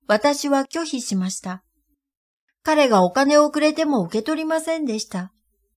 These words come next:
再び私の生活を邪魔されたくなかったのです。これらのマナーを経て、私は世間のすべてを淡々と見ることができるようになり、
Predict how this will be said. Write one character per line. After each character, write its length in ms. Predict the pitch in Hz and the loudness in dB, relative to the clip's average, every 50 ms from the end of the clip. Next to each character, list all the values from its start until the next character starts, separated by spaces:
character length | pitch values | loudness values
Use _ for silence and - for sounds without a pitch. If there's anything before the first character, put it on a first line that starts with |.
| _ _ _ _ _ _ _ _ _ _ _ _ | _ _ _ _ _ _ _ _ _ _ _ _
再 220 | - 254 254 269 | 0 2 2 0
び 140 | 254 240 240 | 2 2 2
私 320 | 226 220 220 269 262 262 269 | 4 4 2 2 0 0 0
の 160 | 262 269 262 | -2 -2 -2
生 200 | 254 269 269 269 | 0 0 -2 -2
活 320 | - 269 262 254 - 247 | -2 -4 -6 -6 -2 0
を 220 | 240 233 233 - - - | 2 2 2 0 -2 -2
邪 160 | 202 220 233 | -2 0 0
魔 100 | 262 285 | 0 -2
さ 160 | 285 320 311 | 0 0 -2
れ 80 | 320 320 | -2 0
た 140 | 311 311 294 | -2 -4 -4
く 100 | 247 220 | -2 -2
な 160 | 196 202 214 | -4 -4 -4
か 140 | - 294 294 | -4 -4 -6
っ 60 | 294 - | -4 -6
た 120 | - 254 | -6 -6
の 100 | 233 220 | -4 -6
で 160 | 196 175 185 185 | -6 -6 -8 -10
す。 200 | - - - _ _ _ _ _ _ _ _ _ _ _ _ _ _ _ _ _ _ _ _ _ - | -10 -14 -18 _ _ _ _ _ _ _ _ _ _ _ _ _ _ _ _ _ _ _ _ _ 2
こ 100 | - 269 | 4 4
れ 140 | 269 311 320 | 4 6 4
ら 140 | 320 294 | 4 4
の 100 | 254 226 | 4 2
マ 160 | 208 196 202 202 | 0 0 0 0
ナ 220 | 240 262 262 262 | 0 0 0 0
ー 20 | |
を 100 | 254 254 | 0 -2
経 140 | 254 254 254 | -2 -4 -6
て、 320 | 254 - 208 202 208 - _ _ _ _ _ | -6 -6 -6 -8 -8 -12 _ _ _ _ _
私 380 | - 226 233 285 285 277 - 285 | 0 2 2 4 2 2 0 0
は 180 | 277 269 269 262 | 0 0 0 -2
世 160 | - 302 311 | -2 -4 -4
間 240 | 311 320 320 311 277 | -2 -2 -2 0 0
の 120 | 247 214 | -2 -2
す 140 | 202 - 277 | -4 -4 -2
べ 120 | 269 269 | -2 -2
て 120 | 262 233 214 | -2 -2 -4
を 120 | 190 185 | -4 -4
淡 260 | - 226 226 269 277 | -4 -4 -4 -4 -2
々 220 | 277 311 311 302 294 | -2 -2 -2 0 -2
と 80 | 311 | -4
見 160 | 302 320 330 | -4 -4 -6
る 80 | 302 294 | -6 -4
こ 120 | - 247 | -4 -4
と 120 | 240 247 220 | -4 -4 -4
が 120 | 214 196 | -4 -4
で 140 | 185 196 196 | -4 -4 -6
き 160 | - 262 269 | -6 -6 -4
る 100 | 262 247 | -4 -2
よ 180 | 240 233 226 214 | 0 0 0 0
う 60 | 202 | 0
に 140 | 190 190 196 | -2 -2 -2
な 100 | 208 208 | -4 -6
り、 200 | 196 190 190 | -6 -8 -10